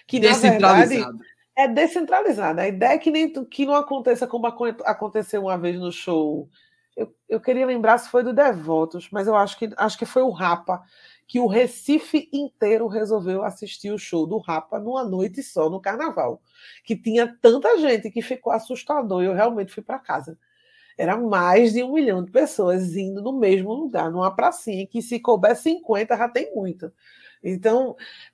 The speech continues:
Speaker 1: a ideia do carnaval multicultural é descentralizar o carnaval no Brasil, do, do centro do Recife, do Marco Zero, pra um lugar só pra show.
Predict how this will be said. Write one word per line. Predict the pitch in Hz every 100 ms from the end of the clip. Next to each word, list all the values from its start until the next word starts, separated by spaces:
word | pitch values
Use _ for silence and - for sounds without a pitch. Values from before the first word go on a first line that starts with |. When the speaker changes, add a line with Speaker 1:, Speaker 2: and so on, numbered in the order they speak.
| -
Speaker 1:
a | - 262
ideia | 220 269 311
do | 311
carnaval | 311 285 277 233 220
multicultural | 208 190 - 185 185 170 262 -
é | 240
descentralizar | 214 381 320 311 - 254 240 196 180
o | 185
carnaval | 233 240 220 175 180
no | 208
Brasil, | 226 320 214 -
do, | 180 190 180 170 160 156 -
do | - 220
centro | 247 233 233 247
do | 254
Recife, | 269 285 190 180
do | 202
Marco | 202 214 320
Zero, | 208 175 160
pra | 160 180
um | 254
lugar | 285 196 247
só | - 220
pra | 214 269
show. | - 175 165